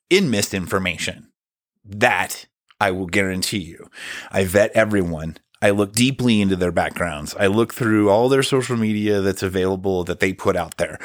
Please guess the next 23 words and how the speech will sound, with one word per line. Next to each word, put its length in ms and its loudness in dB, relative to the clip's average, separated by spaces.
I 380 2
try 380 0
as 240 0
best 420 0
I 100 4
can 300 -2
before 300 0
I 100 4
ever 260 2
even 300 -2
invite 540 2
someone 400 2
on 400 0
to 120 2
get 220 2
a 200 -4
great 480 2
understanding 800 0
of 300 2
their 420 2
personage, 720 -4
their 160 2
philosophy. 800 -6